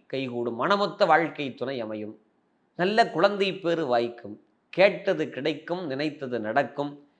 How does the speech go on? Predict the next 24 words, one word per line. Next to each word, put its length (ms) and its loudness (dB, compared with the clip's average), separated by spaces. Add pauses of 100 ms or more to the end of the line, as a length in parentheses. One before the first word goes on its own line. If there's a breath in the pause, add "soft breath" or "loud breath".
(140)
எதிரிகள் 560 4
தொல்லை 300 2
இல்லாமல் 520 2
போகும், 500 -8 (300)
செய்தொழில் 720 4
வளர்ச்சி 360 2
உண்டாகும், 500 0
அனைத்தையும் 560 2
தரக்கூடியது 760 0
அந்த 140 -4
வேல் 280 -2
மாறல். 400 -8 (300)
ஏன்னு 280 2
கேட்டா, 360 4 (880)
வேல் 800 4 (680)
அவ்வளவு 520 2
சிறப்பானது. 640 4
அந்த 180 0
வேலை 540 2
போற்றக்கூடிய 640 2
அற்புதமான 760 2
தன்மையுடையது 760 -2
வேல் 280 0
மாறல். 500 -6